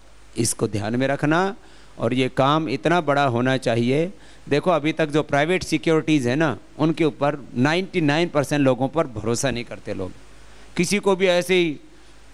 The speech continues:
नीचे जो है पतलून सी पहना दी, ऊपर एक शर्ट पहना दी, कोई ना कोई ड्रेस बना लेते हैं, बस उसके हाथ में डंडा पकड़ा देते हैं, कहीं से भी उठा करके ले आते हैं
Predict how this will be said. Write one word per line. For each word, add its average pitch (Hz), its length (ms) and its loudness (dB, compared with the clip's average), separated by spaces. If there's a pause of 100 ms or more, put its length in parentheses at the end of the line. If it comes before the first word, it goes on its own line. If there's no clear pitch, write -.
नीचे 175 460 2 (800)
जो 147 100 2
है 156 100 2
पतलून 170 420 0
सी 196 140 0
पहना 185 300 2
दी, 214 120 -2
ऊपर 180 240 2
एक 180 140 0
शर्ट 170 200 0
पहना 170 320 -2
दी, 214 160 -4
कोई 185 180 2
ना 185 80 4
कोई 185 160 2
ड्रेस 156 320 0
बना 143 240 0
लेते 233 300 4
हैं, 143 240 -4 (360)
बस 160 200 2
उसके 170 220 0
हाथ 147 120 2
में 160 180 0
डंडा 165 240 2
पकड़ा 160 340 0
देते 185 260 0
हैं, 202 100 2
कहीं 151 180 0
से 160 140 2
भी 160 80 2
उठा 135 200 2
करके 143 320 0
ले 139 100 2
आते 165 240 2
हैं 170 240 2